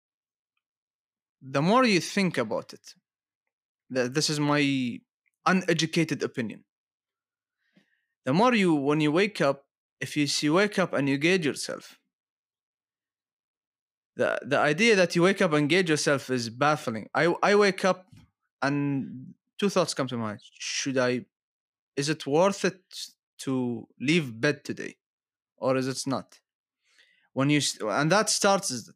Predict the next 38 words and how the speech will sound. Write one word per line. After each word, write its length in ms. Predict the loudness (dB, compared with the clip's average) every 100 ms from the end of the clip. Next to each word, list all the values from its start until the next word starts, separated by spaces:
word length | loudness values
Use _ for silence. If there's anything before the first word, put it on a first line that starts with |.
| _ _ -6
and 160 | -2
then 120 | 0 0
you 60 |
start 260 | 2 0 -2
to 120 | -2
go 180 | 0 0
into 360 | 0 -4 -4
different 440 | -4 -6 -2 -2 -2
thoughts 360 | 0 2 0
and, 220 | -2 -2 0
"Oh, 340 | 2 2 4
I 180 | 2 2
have 340 | 0 -2 0
this, 240 | 0 2 2
I 100 | 0
have 260 | -2 -2
that," 300 | 0 2 0
and 180 | -2 -4
then, 160 | -4 -6 -14 -20 -8 -6 -4 -4
and 180 | -4 0
then 180 | 2 2
that 180 | 0 0
changes 280 | -4 -2
your 100 | -4
mood. 180 | -6 -10 -18 _ _ -4
I 80 | 0
have 220 | 2 2
this, 400 | 0 0 0 0
uh, 240 | 2 2 0
theory. 420 | 0 0 0 -6 _ _ -20 _
The 80 | -2
first 260 | 2 2 4
thing 140 | 4
that 120 | 4
happened 280 | 2 2 2
in 80 | 2
the 80 | 2
morning, 360 | 2 0 -4